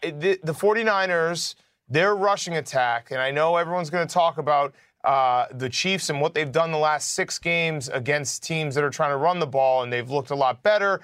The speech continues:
And you have a little bit, Mike, uh, of vibes of the Colts when they won the Super Bowl, unfortunately against the Bears, where their defense was bad all year, and then all of a sudden it was great in the playoffs. I still think the forty-niners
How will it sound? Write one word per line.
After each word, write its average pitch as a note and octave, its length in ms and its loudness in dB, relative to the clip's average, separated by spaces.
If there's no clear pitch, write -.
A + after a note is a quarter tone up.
And E3 100 0
you F3 80 2
have F#3+ 160 4
a G3 60 -4
little G#3+ 180 2
bit, G#3+ 220 0
Mike, F#3+ 360 -2
uh, E3 240 2
of D3+ 260 0
vibes F3 480 0
of D3+ 340 0
the C#3+ 80 0
Colts G3+ 340 0
when E3 200 0
they F#3 120 2
won F3+ 240 0
the D#3+ 60 -4
Super E3 340 -4
Bowl, D#3 420 2
unfortunately E3+ 480 0
against E3 220 0
the D3 60 -12
Bears, F#3+ 300 2
where D#3+ 140 2
their E3+ 120 2
defense E3+ 540 -2
was E3+ 140 -4
bad D#3+ 320 2
all E3+ 160 2
year, F3 220 2
and D#3+ 120 0
then E3 100 2
all D#3+ 280 2
of D#3+ 40 -2
a D3 40 -10
sudden D#3+ 260 -4
it E3 60 -4
was C#3+ 160 -6
great D#3+ 160 0
in D3 80 -6
the D3 60 -8
playoffs. E3 500 2
I C#3+ 80 2
still G#3+ 340 2
think G3+ 300 -2
the F3+ 120 -2
forty-niners D#3+ 1000 0